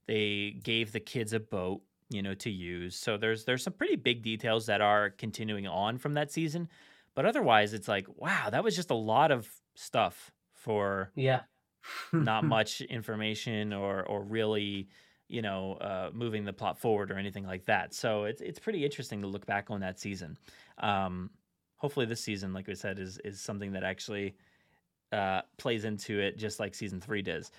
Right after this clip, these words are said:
Speaker 1: does. But yeah, you're right. It's just season three is, like, all Jurassic all the time. Everything you've wanted to see, the old, the new, all this stuff, you know, coming together. And, and now I don't know.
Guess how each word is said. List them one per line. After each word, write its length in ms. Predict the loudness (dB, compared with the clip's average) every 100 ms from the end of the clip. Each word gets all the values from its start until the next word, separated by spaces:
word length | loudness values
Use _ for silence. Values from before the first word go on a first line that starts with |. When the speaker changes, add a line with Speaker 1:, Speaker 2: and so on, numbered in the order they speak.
| -6
Speaker 1:
does. 340 | -2 -2 -2 -4
But 200 | -2 2
yeah, 120 | 4
you're 140 | 4
right. 160 | 4 4
It's 140 | 2
just 280 | -4 -6 -6
season 260 | -2 0 0
three 260 | 0 2 2
is, 100 | 4
like, 260 | 2 2 -4 -18 -18 -18 -2
all 260 | 6 8 8
Jurassic 640 | 6 4 6 6 2 -2 2
all 140 | 4
the 100 | 4
time. 400 | 0 0 2 2 2
Everything 420 | 2 2 0 -2
you've 260 | -2 -2
wanted 260 | -2 -2 -2
to 80 | -4
see, 480 | -4 -4 -2 -4 -8 -16
the 120 | -12
old, 360 | -4 -2 0 -2
the 80 | -4
new, 400 | -2 2 2 2
all 200 | 2 2
this 160 | 0
stuff, 200 | -2 -6 -6 _ _ -6
you 80 |
know, 120 | -4 -4
coming 300 | -4 -4 -2
together. 460 | 0 0 0 -4 -8 -20 -20 -14
And, 300 | -2 0 0 -4
and 160 | 2
now 440 | 6 8 8 6 4
I 120 | 0
don't 220 | 0 -4 -8
know. 640 | -6 -4 -4 -4 -6 -8